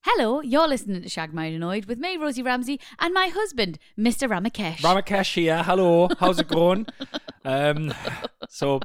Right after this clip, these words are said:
Speaker 2: bit of backstory there. I've just been booking a hotel for when we go down to London.
Speaker 1: Over the phone.
Speaker 2: Over the
Speaker 1: Ick.
Speaker 2: phone. Like, and, oh man, well, I had
Speaker 1: It's
Speaker 2: to ask
Speaker 1: horrible to listen
Speaker 2: Listen,
Speaker 1: to.
Speaker 2: we need an early checkout 'cause we're getting ready for an exciting thing that we can't announce yet, but it's a ceremony
Speaker 1: An
Speaker 2: thing
Speaker 1: early
Speaker 2: that we're getting.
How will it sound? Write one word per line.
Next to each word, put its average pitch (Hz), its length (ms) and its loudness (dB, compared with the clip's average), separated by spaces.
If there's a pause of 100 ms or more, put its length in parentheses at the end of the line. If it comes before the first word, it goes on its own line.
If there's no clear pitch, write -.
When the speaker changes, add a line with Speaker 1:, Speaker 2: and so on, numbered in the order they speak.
Speaker 2:
bit 160 120 2
of - 40 -10
backstory 131 520 0
there. 139 160 0
I've 135 100 -2
just - 160 -14
been 127 140 -6
booking 127 240 -8
a 123 40 -2
hotel 120 460 -4
for 135 140 -6
when 120 100 -6
we 117 80 -6
go 117 140 -4
down 117 160 -4
to 110 80 -16
London. 294 120 2 (100)
Speaker 1:
Over 339 140 6
the 202 140 0
phone. 220 720 2
Speaker 2:
Over 165 160 0
the 147 80 2
Speaker 1:
Ick. 190 80 0
Speaker 2:
phone. 175 240 4 (140)
Like, 135 200 -4
and, 143 200 -8
oh 226 280 0
man, 202 380 -2
well, 175 160 2
I 190 60 -6
had 254 240 -8
Speaker 1:
It's 254 80 -2
Speaker 2:
to 247 80 -2
ask - 120 -6
Speaker 1:
horrible 294 400 0
to 165 80 -8
listen 190 220 -4
Speaker 2:
Listen, 175 200 -4
Speaker 1:
to. 160 60 -4
Speaker 2:
we 139 60 -6
need 180 200 -4
an 185 140 -2
early 180 160 0
checkout 113 320 -10
'cause 98 140 -12
we're 110 80 -12
getting 135 240 -8
ready 110 240 -4
for 101 160 -10
an 98 80 -8
exciting 131 480 -10
thing 92 300 -10
that 92 120 -14
we - 140 -18
can't 117 180 -10
announce 95 300 -14
yet, 82 160 -12
but 90 80 -18
it's - 140 -20
a 110 40 -12
ceremony 101 440 -8
Speaker 1:
An 208 80 -4
Speaker 2:
thing 220 100 -4
Speaker 1:
early 214 120 -4
Speaker 2:
that - 140 -8
we're 202 120 -4
getting. - 20 -20